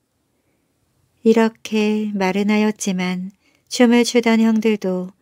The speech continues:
금싸라기를 나누자는 나이 어린 거지의 말을 듣고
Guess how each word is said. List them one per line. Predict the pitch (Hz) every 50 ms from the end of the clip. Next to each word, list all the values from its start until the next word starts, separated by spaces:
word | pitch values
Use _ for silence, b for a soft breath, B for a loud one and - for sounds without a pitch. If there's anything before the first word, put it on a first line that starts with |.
| _ _ _ _ _ _ _
금싸라기를 | - 220 208 208 202 - 226 220 226 226 220 233 220 220 220 214 208
나누자는 | 185 175 180 185 196 208 - 220 208 202 202 208 208 202 202 196 196
나이 | 185 160 165 175 196 208
어린 | 208 208 202 214 208 202
거지의 | 196 190 185 175 170 - 196 190 190 190 185
말을 | 180 170 175 185 196 190
듣고 | - 170 165 - _ _ - 214 214 220 b